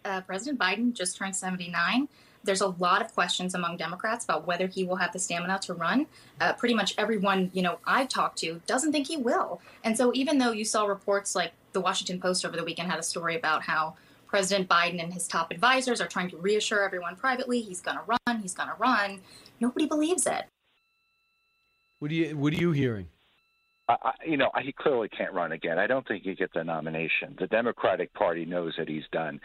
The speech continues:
Speaker 3: This is just to try to, uh, uh, claw back some of Biden's credibility for the rest of, of, of his administration.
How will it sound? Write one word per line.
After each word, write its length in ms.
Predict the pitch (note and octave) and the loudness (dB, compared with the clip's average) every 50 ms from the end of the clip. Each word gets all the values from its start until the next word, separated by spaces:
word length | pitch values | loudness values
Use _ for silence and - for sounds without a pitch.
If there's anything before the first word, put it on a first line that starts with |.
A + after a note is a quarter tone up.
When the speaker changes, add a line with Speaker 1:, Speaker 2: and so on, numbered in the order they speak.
| - - - - - - | -12 -10 -10 -10 -4 -2
Speaker 3:
This 120 | D#3+ D#3 - - | 0 0 0 0
is 80 | B2+ - - | -2 0 0
just 220 | - B2+ A2 G#2+ - - - - - | 2 2 2 0 -2 -4 -6 -4 -2
to 180 | F#2+ E2+ D#2 - - - - - - - | -2 -4 -4 -8 -12 -14 -8 -4 -4 0
try 300 | - B2+ B2 A#2+ A#2+ A#2+ G#2+ - - | 2 2 2 4 2 0 0 -2 -2
to, 200 | G2 F2+ E2+ D#2 - - - - - - - - | -2 -2 -4 -6 -8 -12 -16 -16 -16 -16 -12 -6
uh, 300 | - F#2 F#2 E2+ D#2+ D#2+ - _ _ - - | -2 0 0 2 0 0 -2 _ _ -4 -2
uh, 160 | E2 E2 E2 - - - | -2 -2 -2 -4 -8 -6
claw 300 | - - C#3+ C3 B2 A#2+ | -2 2 2 2 2 2
back 260 | - A#2+ G#2 F2+ - - - - - | 2 2 2 2 0 -2 -4 0 0
some 160 | C#3 C3+ C3 | 2 2 2
of 160 | A#2+ F#2+ - | 0 0 2
Biden's 400 | - G2+ G2 F#2+ G2 F2 F2 - - | 2 4 4 4 0 -2 -4 -6 -4
credibility 760 | - - G#2+ F#2 F2+ E2 D2+ G2+ G2 G#2+ G#2+ F#2+ E2 D#2+ D#2 - - - - - - - - - | 0 0 0 0 0 0 0 2 2 2 0 0 -2 -2 -6 -6 -10 -12 -12 -12 -12 -14 -10 -4
for 80 | - G#2 | -2 -2
the 80 | F#2 F2+ | 0 2
rest 340 | F2 G2+ G#2+ - - - | 2 2 2 0 -2 -2
of, 140 | - E2+ D2+ - - - | -4 -4 -4 -4 -6 -6
of, 180 | G#2 F#2 F2+ - | -4 -4 -4 -2
of 160 | F2 F2 - - | -4 -4 -2 -2
his 140 | A2 F2+ - F#2+ | -4 -4 -2 -4
administration. 880 | E2+ - F2+ E2 E2 D#2 - - - F#2+ F2+ F2+ - - - D2 C#2+ | -6 -4 -4 -4 -4 -2 -4 -2 0 0 0 0 0 -2 -4 -4 -12